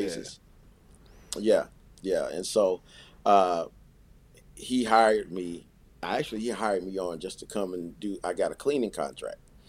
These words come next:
Speaker 1: Mm-hmm.
Speaker 2: uh, to do the cleaning for the building. And he said, "Hey, why don't you just come and, and work here for me?" I was like, "All right, cool." So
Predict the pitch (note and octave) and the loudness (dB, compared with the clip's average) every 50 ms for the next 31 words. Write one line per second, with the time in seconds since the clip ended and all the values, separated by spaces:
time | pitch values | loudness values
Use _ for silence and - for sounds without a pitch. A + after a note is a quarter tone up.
0 | - - - - F#2+ G2 G2+ G2 F#2+ F#2 F2+ F2 E2 D#2 D2+ D2+ - F2 F2 G#2+ | -20 -20 -20 -16 -12 -10 -10 -6 -2 0 2 2 2 2 0 -4 -8 -8 -6 -6
1 | G#2 - - - - B2+ B2+ A#2+ A2+ G2+ F#2+ - - F2+ - - - - B2+ C3+ | -6 -6 -6 -2 2 4 4 4 4 2 -2 -4 -4 -4 -4 -4 -2 2 4 4
2 | A2+ - D#2 D2+ D2+ D#2+ F#2+ B2+ B2 - A2 G#2+ B2+ D3 C3+ G2+ D2 D#2+ G2 - | 4 2 -2 -8 -10 -10 -10 -10 -4 2 2 4 4 4 2 0 -2 -4 -4 -4
3 | - - B2+ B2 B2 C3 - - - C#3 C3+ B2+ A#2 A2+ A2 - - - - - | -4 -6 -8 -12 -10 -10 -8 -4 -2 -2 -2 -2 -4 -6 -6 -12 -20 -20 -20 -20
4 | - - _ - - - - - G#2 G#2+ G#2 A#2+ D3 D3 - B2+ B2 A2+ - B2 | -20 -20 _ -20 -20 -20 -10 -6 -4 0 4 6 6 6 6 4 2 4 4 2
5 | G#2+ F#2 D2 C#2+ E2 - D2+ C#2 C2+ B1+ - - - C4 B3 - - F#4+ G#4 F#4+ | 2 2 2 0 -4 -4 -4 -2 -4 -4 -2 -2 -4 -4 -4 -2 2 4 4 4
6 | - - - - - - C3 A#2+ A#2 A#2+ - | 2 -2 -6 -8 -4 2 4 4 4 4 2